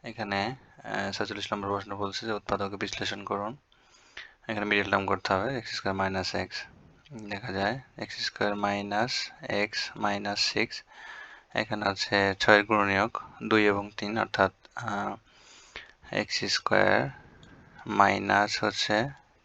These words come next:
থ্রি এক্স প্লাস টু এক্স মাইনাস সিক্স।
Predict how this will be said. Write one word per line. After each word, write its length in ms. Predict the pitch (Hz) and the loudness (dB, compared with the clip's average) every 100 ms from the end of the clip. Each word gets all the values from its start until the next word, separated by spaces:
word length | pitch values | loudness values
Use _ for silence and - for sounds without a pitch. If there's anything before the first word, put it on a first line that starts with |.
| _ | _
থ্রি 160 | - 107 104 101 104 | -2 0 0 0 0
এক্স 220 | 117 - - | -2 -6 -8
প্লাস 500 | - 107 101 127 - - - - - - _ _ | 2 6 6 4 -2 -12 -20 -20 -20 -20 _ _
টু 80 | 117 | 6
এক্স 280 | 107 107 - | 8 6 4
মাইনাস 640 | 107 101 98 101 139 - - - - _ - | 6 6 6 2 2 -4 -6 -16 -20 _ -8
সিক্স। 460 | - - 104 127 | -4 2 2 0